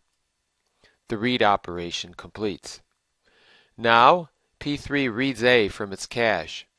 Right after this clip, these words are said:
This is a cache hit, so the cache simply returns the data. No network transaction is needed. The read operation completes. Now,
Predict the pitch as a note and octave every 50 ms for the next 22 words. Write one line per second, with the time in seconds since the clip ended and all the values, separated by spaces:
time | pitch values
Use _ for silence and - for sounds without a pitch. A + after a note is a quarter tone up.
0 | _ _ _ _ _ _ _ _ _ _ _ _ _ _ _ _ _ - B2+ A#2
1 | - C#3 A#2+ B2+ C3+ - - C#3 C3 B2+ B2+ - - F3+ E3+ A#2+ E2 - - _
2 | _ _ _ _ _ _ - - - A2+ A2 A#2+ - - B2 A2 G#2 G#2 - -
3 | - - E3 E3 E3 - E3+ D#3+ C3+ C3+ - - - C3 B2+ B2+ A#2+ - - A#2+
4 | A#2+ B2+ C3 B2+ - E2+ C2 - _ _ _ _ _ _ _ _ _ _ - A2
5 | A2+ B2+ C3 C3+ B2+ C3 A#2+ - - A2 G#2+ - - - G#2 G2 G2 F#2+ - G2+
6 | F#2 F2 F2 - - G2 F#2 F2 E2 - G#2 A2 A2+ A2 F#2+ E2+ D2+ _ _ _
7 | _ _ _ _ _ _ _ _ _ _ _ _ _ _ _ _ _ _ _ -
8 | G#2 G2 A#2+ C3 C#3 A#2+ A2+ G2+ F#2+ - - F#2+ F2+ E2+ E2 E2+ D#2+ - - -
9 | - - - E2 - - A2+ G#2+ F#2 D#2 - - - - - _ _ _ _ _
10 | _ _ _ _ _ _ _ _ _ _ - G2 G2+ G2 G2 G2+ A2 A#2+ C3 B2